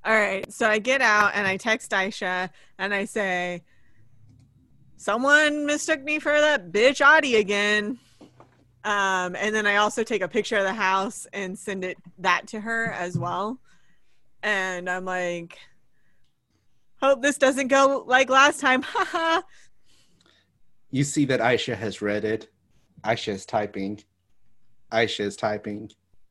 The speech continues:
Speaker 2: Thumbs up emoji.
Speaker 1: <laughs> Classic. Um, and then, yeah, I get out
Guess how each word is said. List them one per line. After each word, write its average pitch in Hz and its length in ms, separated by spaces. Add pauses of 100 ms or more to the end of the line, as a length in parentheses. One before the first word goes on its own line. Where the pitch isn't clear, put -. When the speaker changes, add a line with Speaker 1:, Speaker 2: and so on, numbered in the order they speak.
(120)
Speaker 2:
Thumbs 110 240
up 98 140
emoji. 87 480 (600)
Speaker 1:
<laughs> 285 200 (1400)
Classic. 180 720 (1120)
Um, 180 640 (480)
and 214 180
then, 208 460 (120)
yeah, 208 460
I 196 360
get 190 240
out 190 400